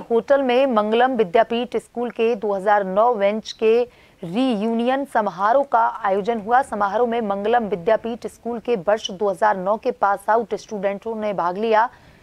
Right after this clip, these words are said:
कार्यक्रम में स्टूडेंट्स ने अपने शिक्षकों का तिलक लगाकर और मोमेंटो देकर स्वागत किया। बतौर मुख्य अतिथि वरिष्ठ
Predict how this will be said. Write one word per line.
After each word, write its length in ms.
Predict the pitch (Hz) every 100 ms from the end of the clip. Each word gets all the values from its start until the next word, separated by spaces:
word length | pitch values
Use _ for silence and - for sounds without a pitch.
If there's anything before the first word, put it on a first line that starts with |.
| _ 220
कार्यक्रम 360 | 226 233 285
में 140 | 277 269
स्टूडेंट्स 540 | - 240 226 240 -
ने 140 | 262 254
अपने 380 | - 226 240 247 - - - -
शिक्षकों 360 | - 269 285
का 120 | 285 285
तिलक 300 | 240 247 226
लगाकर 440 | 202 208 208 254
और 80 | 214
मोमेंटो 520 | 196 202 220 226 254
देकर 280 | 196 196 214
स्वागत 400 | - 190 175 180 202
किया। 160 | 196
बतौर 300 | 180 190 202 185
मुख्य 300 | 202 - 254
अतिथि 480 | 208 233 208 247 233 - _
वरिष्ठ 420 | 196 220 277 -